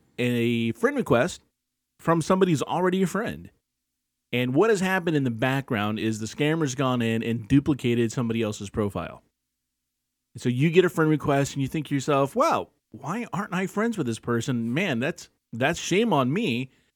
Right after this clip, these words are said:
And it's that sense of embarrassment that we kind of feel to ourselves, "Hey, why, for whatever reason, why aren't I friends with this person?" And so you say automatically, "Yep, let me confirm my friend request with them." And that's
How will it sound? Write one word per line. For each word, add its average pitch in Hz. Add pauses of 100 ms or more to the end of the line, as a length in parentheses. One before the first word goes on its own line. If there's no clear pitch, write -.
(300)
And 175
it's 160
that 208
sense 240
of 202
embarrassment 139
that 104
we 113
kind 139
of 123
feel 143
to 131
ourselves, 127
"Hey, 180
why, 233 (260)
for -
whatever 185
reason, 165
why 143
aren't 156
I 139
friends 160
with 135
this 95
person?" 107 (600)
And 127
so 139
you 135
say 131
automatically, 165
"Yep, 165
let 147
me 190
confirm 160
my 139
friend 160
request 113
with 104
them." 107 (840)
And 131
that's 131